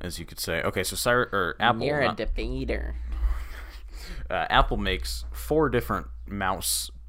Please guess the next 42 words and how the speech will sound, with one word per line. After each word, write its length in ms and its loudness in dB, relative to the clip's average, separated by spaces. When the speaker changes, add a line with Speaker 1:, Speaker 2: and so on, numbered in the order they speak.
Speaker 1:
uh, 260 0
or 180 4
computer 460 -4
control 380 -6
products. 480 -4
The 60 -4
Magic 300 4
Mouse, 320 2
Speaker 2:
Fascinating. 380 -8
Speaker 1:
the 80 -8
Magic 500 0
Keyboard 400 0
with 180 -2
numeric 360 0
keypad, 500 -2
the 60 -12
Magic 300 -2
Trackpad, 560 0
and 100 -6
then 100 -4
the 60 -8
Magic 280 -4
Keyboard. 400 -6
The 60 -6
Magic 280 -2
Keyboard 440 -2
is 100 -6
the 140 -6
only 260 0
one 180 -4
that 120 -6
doesn't 240 -4
come 180 -8
in 80 -10
space 260 -6
gray. 320 -2
Everything 400 -4
else 200 -6
comes 200 -10
in 80 -12
space 300 -8
gray. 380 0